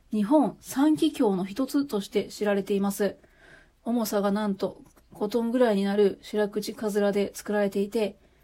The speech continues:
これは三年ごとに架け替えが行われるそうですね。かつては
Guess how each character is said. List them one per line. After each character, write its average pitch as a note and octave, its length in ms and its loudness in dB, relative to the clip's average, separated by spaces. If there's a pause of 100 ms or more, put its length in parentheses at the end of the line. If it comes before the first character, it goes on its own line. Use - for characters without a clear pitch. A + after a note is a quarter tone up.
(120)
こ - 80 -6
れ A#3 80 0
は G#3+ 80 0
三 D4+ 300 4
年 D#4 220 6
ご C#4+ 100 4
と C#4 100 -2
に F#3+ 240 -4
架 - 140 -8
け G#3+ 80 0
替 G3+ 180 0
え G3 60 2
が G3 140 2
行 G#3 260 -2
わ G3+ 260 2
れ G3+ 80 2
る G3 140 -4
そ - 180 -6
う - 20 -4
で G3+ 100 -4
す G#3 120 -8
ね。 A3 240 -2 (880)
か - 160 -8
つ - 100 -6
て A3 100 0
は G#3 240 2